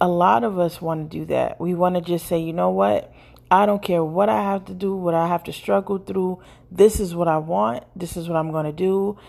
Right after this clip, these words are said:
And that's it. Nothing less, nothing more. This is what I'm gonna do." Um, you know,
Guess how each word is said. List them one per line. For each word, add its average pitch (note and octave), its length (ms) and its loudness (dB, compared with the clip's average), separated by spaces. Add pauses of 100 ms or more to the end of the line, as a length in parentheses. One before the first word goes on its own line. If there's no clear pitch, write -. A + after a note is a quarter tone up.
(280)
And F#3 160 2
that's E3+ 280 0
it. - 320 -2 (760)
Nothing G3+ 600 2
less, F#3+ 500 -2
nothing F3+ 480 0
more. E3 360 2
This - 280 -6
is E3 140 -8
what E3 120 0
I'm D#3+ 160 0
gonna D3+ 220 -4
do." D#3+ 340 -6 (720)
Um, E3 640 2 (720)
you G3 140 0
know, G3+ 500 2